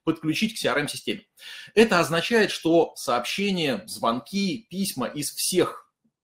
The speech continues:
каналов, которые поступают к вам, классических каналов, там, телефон, электронная почта,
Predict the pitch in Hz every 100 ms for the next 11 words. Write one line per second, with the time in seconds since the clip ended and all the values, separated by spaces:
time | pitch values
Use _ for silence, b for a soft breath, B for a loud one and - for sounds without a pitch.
0 | _ - 135 180 147 - 127 117 - 143
1 | 165 160 143 113 - 151 233 233 226 -
2 | 110 - 233 - 170 - 156 160 139 -
3 | 92 - 127 - 156 127 113 120 120 110
4 | 135 127 - 104